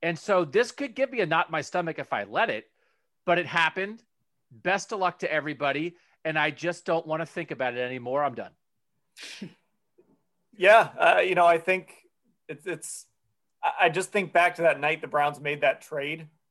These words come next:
Speaker 2: I was actually at, uh, my son's band concert.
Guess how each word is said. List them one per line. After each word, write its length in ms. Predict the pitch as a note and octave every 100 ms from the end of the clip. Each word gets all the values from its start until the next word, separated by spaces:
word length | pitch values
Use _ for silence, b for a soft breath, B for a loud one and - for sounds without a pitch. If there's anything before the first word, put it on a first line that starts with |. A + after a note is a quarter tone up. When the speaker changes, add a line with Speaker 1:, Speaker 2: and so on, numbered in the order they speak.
| _ _ -
Speaker 2:
I 60 | C#3+
was 160 | D3+
actually 560 | D#3+ D3 D3 D#3 D3 D3
at, 360 | C#3+ C#3 C3 -
uh, 440 | C#3+ C3+ C3 C3 B2+ B2+
my 120 | B2+
son's 380 | - F3+ E3+ D3
band 420 | D#3 D3 F3 -
concert. 480 | - - - -